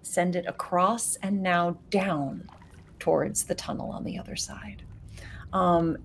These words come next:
as you look and kind of, you've got better light there because of the ring, that green glow casting shadows, so you can see very clearly where there are sort of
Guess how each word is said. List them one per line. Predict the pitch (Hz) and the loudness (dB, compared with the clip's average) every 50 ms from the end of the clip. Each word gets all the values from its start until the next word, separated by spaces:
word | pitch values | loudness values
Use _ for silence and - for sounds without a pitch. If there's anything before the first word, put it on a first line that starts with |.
| - | 4
as | - 202 202 254 247 | 6 6 6 6 6
you | 302 311 | 4 4
look | 269 233 262 262 254 - | 10 12 12 12 12 10
and | 254 214 | 6 6
kind | 214 214 220 | 6 4 4
of, | 226 220 - | 4 4 2
you've | 226 - 190 175 | 2 2 6 8
got | 185 160 156 - | 8 8 10 10
better | 180 175 202 208 208 | 8 10 10 8 8
light | 185 196 196 202 202 - | 8 8 6 6 6 4
there | 226 226 240 233 | 4 6 6 4
because | 233 202 - 196 175 180 | 2 0 -2 -2 -2 -2
of | 180 - | -4 -4
the | 170 | -4
ring, | 160 165 175 180 190 208 | 0 2 2 4 4 4
that | 180 190 196 - - - - - - - - - | 2 2 -2 -4 -6 -8 -14 -14 -14 -14 -14 -10
green | - - 196 202 208 202 214 214 202 | -6 2 6 8 10 10 10 10 10
glow | 208 175 175 180 180 185 196 208 | 8 8 8 10 10 10 8 6
casting | 202 - - 190 185 - - - 180 175 | 4 4 2 2 2 4 2 2 2 2
shadows, | - - - 175 160 185 190 196 196 190 - | 4 2 4 4 4 6 6 6 4 4 4
so | - 196 | 2 2
you | 190 180 | 0 2
can | - 202 175 | 2 2 2
see | - - - - 214 214 208 | 2 2 2 4 4 4 4
very | - - 175 185 190 196 208 | 4 4 4 6 8 8 6
clearly | 208 - - - 202 180 175 196 196 208 208 196 | 6 2 -2 0 0 2 4 4 4 4 4 2
where | 190 180 - 175 180 180 190 196 | 2 0 0 4 4 4 4 4
there | 196 190 - | 2 0 2
are | - 170 170 170 | 2 2 0 0
sort | - - - - | -2 -6 -6 -6
of | 170 | -6